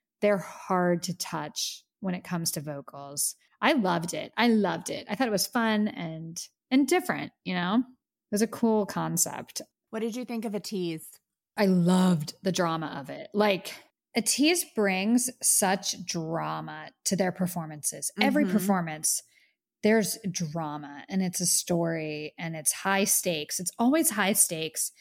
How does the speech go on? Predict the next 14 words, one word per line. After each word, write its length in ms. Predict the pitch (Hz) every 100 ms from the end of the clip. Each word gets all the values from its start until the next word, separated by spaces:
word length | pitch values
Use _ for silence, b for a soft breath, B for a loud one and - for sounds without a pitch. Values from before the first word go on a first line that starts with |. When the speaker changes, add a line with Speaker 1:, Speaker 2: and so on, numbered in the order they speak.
| b b b
Speaker 1:
And 100 | 233 262
I 60 |
thought 280 | 349 523 554
it 60 | 508
was 120 | 302
great. 640 | - 196 208 254 359 180 180
The 120 | 233
opera 320 | 208 202 330
singers 480 | 330 294 233 202 185
were 140 | 175
really 360 | 151 180 196 240
cool 360 | - 214 190 220
and 140 | 240
unexpected. 880 | 190 180 180 - 170 170 - 254 294